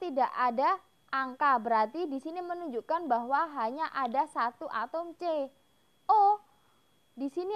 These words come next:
ada identitas dua, sehingga menunjukkan bahwa di sini ada unsur O sejumlah dua. Ada atom O sejumlah dua. Nah, kemudian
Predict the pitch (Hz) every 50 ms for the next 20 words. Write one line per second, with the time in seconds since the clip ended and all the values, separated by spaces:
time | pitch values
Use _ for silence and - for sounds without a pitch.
0 | 381 - 311 311 277 247 294 330 302 294 339 254 277 269 269 277 339 339 339 -
1 | 359 349 349 - - 285 320 320 320 285 277 277 302 - _ _ _ _ _ -
2 | 294 269 269 233 240 233 233 226 240 247 302 359 339 _ _ - 269 285 302 302
3 | 294 269 240 311 285 - 349 330 330 285 254 240 240 254 285 302 262 262 269 -
4 | 339 359 359 359 339 330 311 - - - 240 240 233 226 214 254 285 330 - -
5 | _ _ - 262 269 269 262 - 285 285 285 269 - _ - 294 311 349 415 415
6 | _ _ _ _ _ _ _ _ - 285 269 233 226 247 226 226 240 247 277 330
7 | 320 _ _ _ _ - 233 214 226 247 233 214 202 202 _ _ _ _ _ _
8 | _ _ _ _ _ _ _ _ _ _ - 233 233 233 214 269 302 - - 240
9 | 240 240 - 269 254 247 - - 269 320 370 339 - - 294 233 220 233 226 226
10 | 247 247 277 277 269 233 202 220 214 220 214 202 190 202 _ _ _ _ _ _
11 | _ _ _ _ _ _ _ _ _ _ _ _ _ _ _ _ - 247 240 226
12 | 214 202 202 - _ - 285 302 320 339 330 285 349 427 440 370 359 370 392